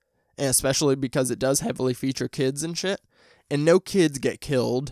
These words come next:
unfortunately. It is all, like, adults that get killed at this kids' camp.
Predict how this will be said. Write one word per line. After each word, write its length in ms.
unfortunately. 1200
It 140
is 200
all, 220
like, 280
adults 500
that 140
get 200
killed 320
at 160
this 120
kids' 440
camp. 400